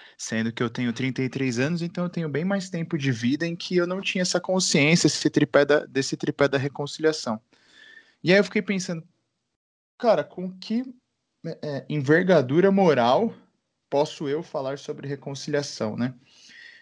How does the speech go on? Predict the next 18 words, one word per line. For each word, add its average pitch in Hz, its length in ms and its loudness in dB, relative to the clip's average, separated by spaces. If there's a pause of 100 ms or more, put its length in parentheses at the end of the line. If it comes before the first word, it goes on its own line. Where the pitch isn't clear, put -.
(100)
E 160 120 2
parece 180 360 4
que 190 80 -2
pra 170 200 0
mim, 180 360 -4
é, 165 180 -8
é, 123 560 -4
me 139 140 -4
pareceu 170 500 2
importante 170 480 -4
fazer 160 200 -6
uma 160 140 -6
ressalva 151 760 -2 (420)
pra 123 160 -4
que 123 140 -14
você, 127 400 -4
ouvinte, 120 760 -4 (880)
entenda 180 720 4